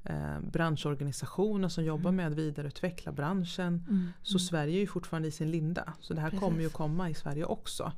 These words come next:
Speaker 2: Mm.
Speaker 1: Frågan är bara vem som ska ta tä-, täten
Speaker 2: Ja.
Speaker 1: och driva den här utvecklingen, eh, framåt när det
Speaker 2: Mm.
Speaker 1: gäller just kvaliteten i handledarskapet, i
Speaker 2: Mm.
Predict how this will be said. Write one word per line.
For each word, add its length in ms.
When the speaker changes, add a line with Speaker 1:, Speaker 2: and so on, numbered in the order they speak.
Speaker 2:
Mm. 120
Speaker 1:
Frågan 260
är 80
bara 200
vem 220
som 120
ska 160
ta 120
tä-, 260
täten 560
Speaker 2:
Ja. 260
Speaker 1:
och 100
driva 320
den 140
här 120
utvecklingen, 680
eh, 280
framåt 480
när 100
det 60
Speaker 2:
Mm. 160
Speaker 1:
gäller 140
just 320
kvaliteten 800
i 120
handledarskapet, 1400
i 80
Speaker 2:
Mm. 160